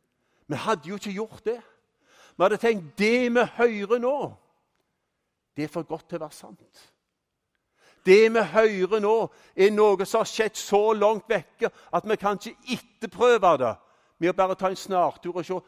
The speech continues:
stemmer dette? Dette vil koste oss mye i tid og i penger. Men denne dronning, hun ble altså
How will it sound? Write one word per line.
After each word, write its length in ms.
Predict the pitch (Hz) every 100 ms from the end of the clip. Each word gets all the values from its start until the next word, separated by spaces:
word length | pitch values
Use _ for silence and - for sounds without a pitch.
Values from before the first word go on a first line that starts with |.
| _
stemmer 520 | - - 185 180 214
dette? 320 | 165 - 104 92 _ _ _ _ -
Dette 320 | 190 160 190
vil 140 | 202 196
koste 400 | 208 175 - 196
oss 140 | -
mye 320 | 180 165 151 123 _ _ -
i 100 | 175
tid 460 | - 180 180 190 175
og 240 | 170 165 170
i 160 | 165
penger. 460 | 156 160 139 123 127 _ _ _ _ _ _ _ _ _ -
Men 240 | 156 170 - 214
denne 320 | 208 180 196
dronning, 520 | 202 202 180 196 165 101 _ _ _ _ _ _ _ _ -
hun 140 | 196 180
ble 220 | 160 170 190 202
altså 300 | 190 - 208